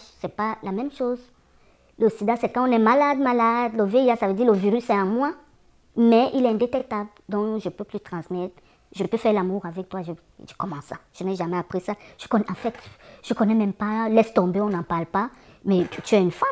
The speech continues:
tu es belle. » Je dis, « Oui, c'est pas parce qu'on est belle qu'on n'a pas le V I H. » Et ça,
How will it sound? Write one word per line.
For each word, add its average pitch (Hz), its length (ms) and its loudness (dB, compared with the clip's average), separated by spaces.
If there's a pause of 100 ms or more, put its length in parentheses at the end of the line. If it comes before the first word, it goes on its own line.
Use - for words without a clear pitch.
(120)
tu - 80 2
es 220 120 6
belle. » 269 360 2 (220)
Je - 80 -10
dis, « 359 140 -2
Oui, 370 280 4
c'est - 120 2
pas 269 140 2
parce - 180 0
qu'on 226 160 0
est 202 80 2
belle 254 420 4 (960)
qu'on 214 100 0
n'a 208 100 0
pas 196 140 -2
le 175 80 0
V 175 140 -2
I 311 40 0
H. » - 880 -4 (420)
Et 196 380 0
ça, - 180 -6